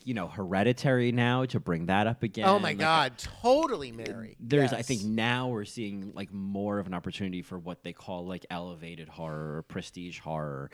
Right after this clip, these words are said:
Speaker 1: It's, it's, of course, one of the rare horror movies to win Oscars. So, congratulations, folks. And,
Speaker 2: What
Speaker 1: uh,
Speaker 2: other ones? What other ones did win?
Speaker 1: Well,
Speaker 2: did any win?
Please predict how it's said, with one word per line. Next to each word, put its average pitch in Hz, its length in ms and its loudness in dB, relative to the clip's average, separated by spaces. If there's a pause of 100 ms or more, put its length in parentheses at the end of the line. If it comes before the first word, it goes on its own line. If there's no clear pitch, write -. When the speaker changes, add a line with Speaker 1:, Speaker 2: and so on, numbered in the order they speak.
(120)
Speaker 1:
It's, - 100 -20
it's, 98 160 -8
of 101 160 -8
course, 120 200 -4
one 110 80 -6
of 104 80 -6
the 101 80 -4
rare 101 240 0
horror 101 240 -4
movies 92 340 -8
to 92 120 -10
win 117 300 -4
Oscars. 156 840 -6
So, 127 600 -2 (600)
congratulations, 156 1160 -6
folks. - 840 -12 (200)
And, 117 320 -10
Speaker 2:
What 262 200 4
Speaker 1:
uh, - 20 4
Speaker 2:
other 370 180 4
ones? 330 560 -2 (120)
What 233 100 -2
other 294 160 -2
ones 247 320 -6 (100)
did 147 300 -2
win? 85 360 -12 (340)
Speaker 1:
Well, 202 420 6
Speaker 2:
did 139 60 4
any 156 220 0
win? 220 420 -6